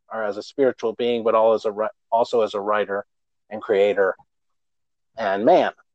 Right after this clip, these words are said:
And it's just a, it's a very beautiful and beautifully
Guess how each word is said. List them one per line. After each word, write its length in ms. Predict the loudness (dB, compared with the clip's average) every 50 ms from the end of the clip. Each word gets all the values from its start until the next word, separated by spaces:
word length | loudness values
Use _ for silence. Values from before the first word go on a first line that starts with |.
| _ -2
And 140 | 2 2 2
it's 180 | 2 0 0
just 280 | 2 2 2 2 4 4
a, 220 | 6 6 6 4 2 _ _ _ _
it's 160 | -4 -2 0 0
a 60 | 0
very 500 | 4 6 6 8 8 8 6 6 4 0 _ _ _
beautiful 640 | 2 4 4 4 4 6 6 6 6 6 2 -2 -8 _ _ _
and 340 | -4 -2 -2 -2 -2 -4 -8 -10 _ _
beautifully 580 | 0 0 0 0 0 0 0 0 0 0 -2